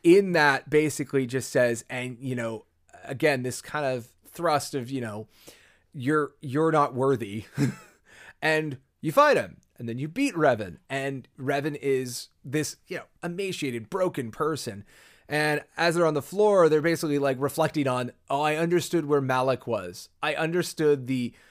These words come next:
wanting to use your power to stop what you thought was an even greater evil, but becoming an evil yourself." And is basically, like, making peace with the end of their life. And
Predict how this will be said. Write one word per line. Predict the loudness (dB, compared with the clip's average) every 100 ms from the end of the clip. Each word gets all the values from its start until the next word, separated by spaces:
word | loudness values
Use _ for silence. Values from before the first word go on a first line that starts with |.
| _ _ -12
wanting | -4 0 2 2
to | 0
use | -2 0 0 0
your | -4
power | 0 2 4 0
to |
stop | -4 0 0
what | 0 -4
you | -4
thought | 2 2
was | 0 -6
an | -6
even | -8 -6 -6
greater | -4 -2 -4
evil, | -4 -4 -2 0
but | 0
becoming | -2 -4 -4 -2 -6
an | -6
evil | -6 -4 -4
yourself." | -2 -4 -4 -4 -4 -6 -18 -18 -18 -18 -20 _ _ _ -6
And | 0 2 2 0 -8 _ _ _ _ _ _
is | 4 6
basically, | 6 4 4 0 0
like, | 2 2 2 0 -6 _ _ _ _ _ _ _ _ _ _ _ _ _ _
making | -4 -2 -2 -4
peace | -6 -4 -4 -4 -4
with | -4 -4 -4
the | -2
end | 0 -2
of | -2
their | 0
life. | 2 0 0 -12 -20 _ _ _ _ _ _ _ _ _ _ _
And | -10 -8 -6 -8 -12